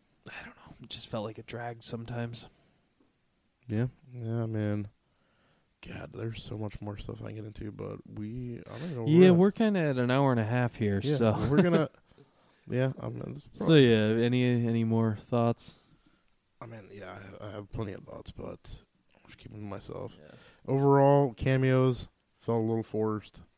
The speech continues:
Speaker 2: I mean, I just hate it. Like I said, logos for the superheroes are already on the file.
Speaker 1: Yep.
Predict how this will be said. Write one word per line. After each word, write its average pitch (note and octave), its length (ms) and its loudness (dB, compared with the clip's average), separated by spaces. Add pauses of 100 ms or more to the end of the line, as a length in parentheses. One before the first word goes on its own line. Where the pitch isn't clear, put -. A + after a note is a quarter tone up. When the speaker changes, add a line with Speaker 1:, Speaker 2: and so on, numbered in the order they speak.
(920)
Speaker 2:
I A2 40 -10
mean, G#2+ 140 -6
I G#2+ 120 -4
just - 160 -10
hate G#2+ 160 -4
it. G#2 140 -6 (100)
Like G#2 160 -8
I G#2 40 -10
said, G2+ 280 -6 (320)
logos A2 480 -2
for G#2 120 -8
the G2+ 80 -6
superheroes G#2+ 580 -6
are G#2 60 -6
already G#2 480 -4
on G#2+ 220 -6
the G#2+ 80 -6
file. G#2 600 2
Speaker 1:
Yep. A2+ 220 0